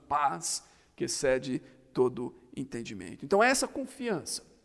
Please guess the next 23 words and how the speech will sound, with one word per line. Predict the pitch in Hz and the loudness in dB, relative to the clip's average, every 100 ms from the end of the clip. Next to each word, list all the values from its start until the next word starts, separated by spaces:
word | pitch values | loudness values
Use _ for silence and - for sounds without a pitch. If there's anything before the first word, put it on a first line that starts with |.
| _ _ _ _ - - - | _ _ _ _ -20 -20 -8
essa | - 190 208 196 151 - - | 6 8 8 2 0 -4 -6
serenidade | - - - - - 233 240 220 202 233 214 202 226 - 175 175 180 160 - 151 151 | -2 0 -2 -4 -2 -2 6 6 6 2 -4 -6 -6 8 12 12 12 6 0 -2 -2
diante | 139 151 160 185 - 196 190 170 - - | -2 0 2 2 2 2 2 0 -6 -14
do | - | -2
maior | 160 151 202 240 | 4 8 10 8
de | 226 | 6
todos | 262 294 | 0 0
os | 247 | 0
perigos, | - 269 262 220 147 156 | 2 4 6 4 2 -2
a | |
ameaça | 170 185 214 285 - | 0 6 6 6 2
de | 269 | 4
morte, | 214 151 151 - 226 208 - - _ _ _ _ | 6 6 4 2 -2 -4 -12 -20 _ _ _ _
que | - 156 | 6 8
é | |
a | 147 | 8
paz | - 135 139 120 - - - _ _ _ - | 4 -8 -8 -8 -6 -6 -8 _ _ _ -8
que | 139 | -6
o | |
mundo | 127 131 120 127 131 - _ _ _ _ _ | -6 -8 -10 -12 -16 -20 _ _ _ _ _
não | 170 143 127 | -4 -2 -4
pode | - 117 104 - | -6 -14 -14 -16
dar. | - - - - | -14 -12 -14 -16